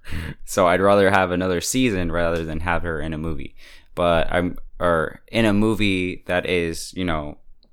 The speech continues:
more, that isn't just about her and more about two other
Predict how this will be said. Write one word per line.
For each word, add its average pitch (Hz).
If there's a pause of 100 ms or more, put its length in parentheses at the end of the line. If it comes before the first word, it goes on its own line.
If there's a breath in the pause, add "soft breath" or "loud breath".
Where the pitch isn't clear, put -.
more, 90 (840)
that 107
isn't 135
just 104
about 90
her 95 (100)
and 90
more 87
about 82 (1040)
two -
other 95